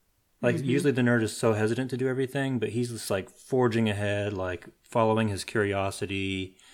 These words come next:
Speaker 1: He, he believes in his translation. He's, he, he believes in his,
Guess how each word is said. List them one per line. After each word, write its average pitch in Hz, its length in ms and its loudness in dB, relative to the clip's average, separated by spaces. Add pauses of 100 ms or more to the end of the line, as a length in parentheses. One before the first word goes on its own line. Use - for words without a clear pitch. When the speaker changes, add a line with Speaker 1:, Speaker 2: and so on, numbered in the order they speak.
(300)
Speaker 1:
He, 104 360 -4
he 110 180 -2
believes 110 420 2
in 110 80 4
his 104 140 0
translation. 101 640 -2
He's, 95 280 -8
he, 107 360 -6
he 110 100 -6
believes 101 420 -2
in 95 120 -4
his, 92 480 -10